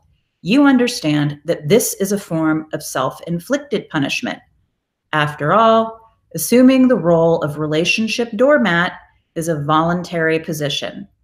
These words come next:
You can resign at any time. Why do you continue to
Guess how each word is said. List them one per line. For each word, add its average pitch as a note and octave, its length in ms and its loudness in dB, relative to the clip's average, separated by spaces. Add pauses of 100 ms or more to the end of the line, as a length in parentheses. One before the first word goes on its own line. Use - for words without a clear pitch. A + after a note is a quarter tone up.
(260)
You E3+ 220 -4
can C#4+ 220 0
resign E3 680 -2
at D3 280 -8
any C#3+ 220 -4
time. - 440 -10 (1600)
Why D3+ 240 0
do G#3 60 -2
you A#3+ 140 -2
continue C4 580 -2
to C4 380 -6